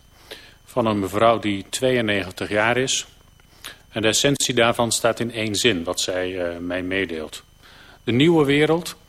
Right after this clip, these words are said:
is alleen geholpen door elkaar meer vertrouwen te geven. Met vriendelijke groet." En dat is eigenlijk, denk ik,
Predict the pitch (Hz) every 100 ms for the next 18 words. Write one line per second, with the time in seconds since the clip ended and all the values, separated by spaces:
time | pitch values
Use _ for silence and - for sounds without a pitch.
0 | - - - _ - 139 117 113 117 143
1 | 139 113 - 98 110 151 147 139 143 117
2 | 117 107 135 139 135 104 113 143 131 -
3 | - 139 135 92 - - 98 87 87 -
4 | - _ - - 117 127 - 127 117 110
5 | - - - 92 - - - - - -
6 | - - - - - - - - - _
7 | - _ - _ - - 117 123 151 135
8 | - 147 170 165 151 - 143 139 139 135
9 | -